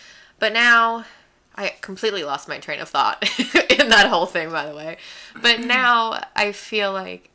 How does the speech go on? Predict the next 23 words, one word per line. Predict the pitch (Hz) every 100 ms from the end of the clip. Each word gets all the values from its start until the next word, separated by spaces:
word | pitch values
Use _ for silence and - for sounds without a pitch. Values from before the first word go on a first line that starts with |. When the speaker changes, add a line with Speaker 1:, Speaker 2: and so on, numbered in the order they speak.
| 190
Speaker 1:
I'm | 185
in | 175
control. | 180 170 - - - -
Speaker 2:
Mm-hmm. | 202 190 175 185 190 _ -
Speaker 1:
And | 175 170 170 160
I | 180
can | 180 226 214 208
control | 185 170 160
my | 160 156
weight, | 151 147 -
and | 170
I | 170
can | - 190 190
control | 180 170 151
my | 139
health. | 165 - - - -
Speaker 2:
Yeah. | 190 - -
Speaker 1:
And | 185 185
that's | 185 180 -
really, | 175 185 220 220 208
really | 190 185 180 175 170 - _ _ _ _
helped | - - 202 196 -
me | 190 180 170 170 170